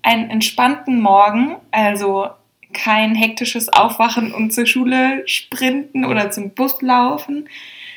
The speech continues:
sondern schön aufwachen,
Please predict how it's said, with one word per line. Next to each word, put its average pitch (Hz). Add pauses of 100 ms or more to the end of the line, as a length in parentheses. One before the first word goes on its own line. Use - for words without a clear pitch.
(120)
sondern 247 (400)
schön 240
aufwachen, 254